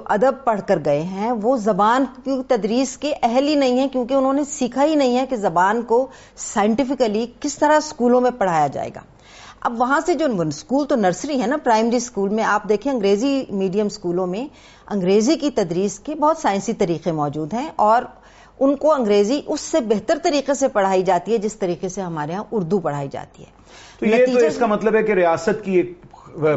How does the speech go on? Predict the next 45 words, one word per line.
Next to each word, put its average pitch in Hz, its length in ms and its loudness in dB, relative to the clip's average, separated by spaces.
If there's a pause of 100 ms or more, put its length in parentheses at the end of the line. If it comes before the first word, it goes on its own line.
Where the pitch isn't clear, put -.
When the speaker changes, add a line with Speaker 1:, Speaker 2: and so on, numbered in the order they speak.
Speaker 2:
پریفرنس 202 380 0
Speaker 1:
بہت، - 60 -10
Speaker 2:
نہیں 110 160 -4
ہے 113 40 -2
نا، 208 80 0
Speaker 1:
بہت، 269 160 2
Speaker 2:
ترجیح 165 220 0
نہیں - 80 2
Speaker 1:
بالکل، 233 260 0
Speaker 2:
ہے۔ 190 60 -4
Speaker 1:
بالکل۔ 277 380 0 (360)
اب 254 180 -2
زب-، 208 320 -4
اردو 233 340 2
کے 330 120 0
نام 240 300 2
پر 285 120 0
جو 208 220 2
کچھ 208 160 -2
Speaker 2:
یعنی 240 120 0
Speaker 1:
پڑھایا 233 260 4
Speaker 2:
ریاست 220 160 2
سے 196 60 0
Speaker 1:
جاتا 160 100 2
Speaker 2:
مراد 202 140 2
ہے 208 60 -2
Speaker 1:
ہے، 220 40 2
Speaker 2:
اشرافیہ 165 420 0
ہماری۔ 127 200 -4
Speaker 1:
بالکل، 240 180 -4 (1120)
بالکل 339 380 2
نہیں 156 260 0
ہے۔ 117 140 -12 (240)
اردو 262 280 2
کے 320 140 0
نام 254 320 4
پر 294 120 2
جو 254 160 0
پڑھایا 185 440 2
جا 226 240 2
رہا 160 140 2
ہے، 190 100 4
اب 269 220 2
وہ 330 180 2 (280)
ہم 226 180 2